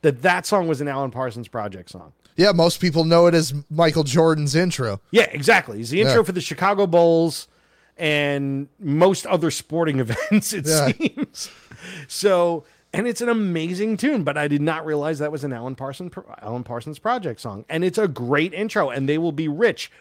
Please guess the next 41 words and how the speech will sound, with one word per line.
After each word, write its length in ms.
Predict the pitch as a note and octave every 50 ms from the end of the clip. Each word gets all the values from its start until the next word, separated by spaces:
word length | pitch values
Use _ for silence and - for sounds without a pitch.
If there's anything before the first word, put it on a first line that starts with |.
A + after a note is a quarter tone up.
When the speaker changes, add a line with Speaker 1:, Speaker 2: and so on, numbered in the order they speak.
| _ _ _
Speaker 1:
forever 960 | _ - - - D4 F4 F#4+ F4 D4+ C4+ C4+ C4 A3+ D3 C#3+ B2+ B2+ D3+ C#3+ - -
for 300 | C3+ - - - G3+ G#3
licensing 720 | G3+ G#3 A3+ A#3 C4 - - G#3+ F3+ - - F3+ D3 C3+
on 160 | B2+ B2+ B2
that 200 | A#2+ G#2+ G#2 F#2+
song. 280 | - - A#2 F#2+ E2 D#2+ -
Speaker 2:
Yep. 180 | C3 D3+ E3+ D#3+
Speaker 1:
A 60 | C#3+
hundred 340 | - - - G#3 G3+ F#3+ D#3
percent. 340 | D#3+ D#3 - - E3 A#2+ - _ _ - -
So 260 | - - G3 F#3 F#3 -
is 160 | F3 F3+ G3 F#3
that 160 | G#3+ G3+ G3+
a 40 | F3+
great 240 | D#3+ G3 G3 G3 -
song 200 | G3+ G3+ G3 F#3
to 60 | D#3+
kick 260 | - - F#3+ F#3 -
off 200 | G3 G3 F3+ - F#3
an 60 | F#3
album? 380 | F3+ E3+ F#3 G3 G#3+ A3 G#3 - _ _ _ _ _ _ _ _ _ _ _ _ _ _ _ -
Absolutely. 760 | E3+ E3 E3 - - - F#3+ F3 D#3+ D3+ C#3 B2 A#2 A2 G#2+ A2
Speaker 2:
Yes, 340 | C#3 F#3+ G#3 G3 - E3+ D3+
and 140 | E3+ F3+ F3
it's, 180 | F3 D#3+ D#3 B2
Speaker 1:
one 60 | B2
hundred 120 | A#2+ - -
percent. 420 | A#2 - - C#3+ C3+ A2 - D#3+
Speaker 2:
what, 260 | E3 F#3 F3+ F3 E3+
what 240 | D#3+ D#3+ F3+ F3+ F3
we, 220 | F3 F3+ F3 E3 C#3+ C#3
uh, 100 | D#3 D#3
what 200 | D3+ D3 E3+ E3+
I 80 | E3 D#3+
wanna 300 | D3+ D#3 E3 E3+ E3 D#3
make 260 | D3 D#3 E3+ E3 D#3
sure 420 | - - - F3 F3 E3 D#3 C#3+ - - B2 B2+
everybody 400 | D3 D#3 D#3 D3+ D3 D#3 D3+ D3+
understands 680 | D3 D#3 D3+ D3 C#3+ - - - D#3 D3+ C#3+ B2+ A#2+ -
is 160 | - C#3+ B2+ C3
I, 220 | B2+ C#3 C#3 B2+